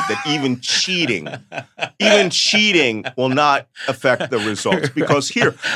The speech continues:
Speaker 1: I
Speaker 2: I
Speaker 1: don't
Speaker 2: don't
Speaker 1: wa-
Speaker 2: disagree with that.
Speaker 1: I'm not worried about Russia in this election.
Speaker 2: Yes,
Speaker 1: You know
Speaker 2: I
Speaker 1: who I'm worried about?
Speaker 2: Yeah, Pennsylvania.
Speaker 1: North Korea.
Speaker 2: <laughs> Pennsylvania. Uh,
Speaker 1: Imagine North Korea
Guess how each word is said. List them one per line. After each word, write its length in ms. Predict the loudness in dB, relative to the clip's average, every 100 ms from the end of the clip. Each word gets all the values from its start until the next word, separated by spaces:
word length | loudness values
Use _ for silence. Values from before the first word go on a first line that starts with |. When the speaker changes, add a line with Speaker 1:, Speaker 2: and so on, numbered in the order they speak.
| 2
Speaker 1:
I 140 | 4
Speaker 2:
I 40 |
Speaker 1:
don't 180 | 4 4
Speaker 2:
don't 240 | 4 4 4
Speaker 1:
wa- 60 |
Speaker 2:
disagree 600 | 2 2 2 0 2 2
with 160 | 0 0
that. 360 | -2 -2 -8 0
Speaker 1:
I'm 100 | 2
not 180 | 4 4
worried 220 | 4 4
about 240 | 4 4 4
Russia 280 | 2 2 -4
in 80 | -6
this 200 | -12 -14
election. 200 | -4 2
Speaker 2:
Yes, 380 | 4 4 2 0
Speaker 1:
You 60 | 2
know 80 |
Speaker 2:
I 140 | 4 4
Speaker 1:
who 60 | 2
I'm 160 | 2
worried 200 | 2 2
about? 260 | 0 -2 -6 -12 -6
Speaker 2:
Yeah, 300 | -2 0 -2
Pennsylvania. 760 | -6 -6 -4 -4 -4 -4 -8 -12 -10
Speaker 1:
North 280 | -8 -8
Korea. 520 | -14 -18 -12 -10 -10 -8
Speaker 2:
<laughs> 40 |
Pennsylvania. 680 | -8 -6 -8 -6 -8 -8 -14 -16 _ _ _ _ 0
Uh, 400 | 4 6 4 2
Speaker 1:
Imagine 380 | 4 4 4 0
North 240 | -2 -4
Korea 500 | -6 -2 0 -2 -4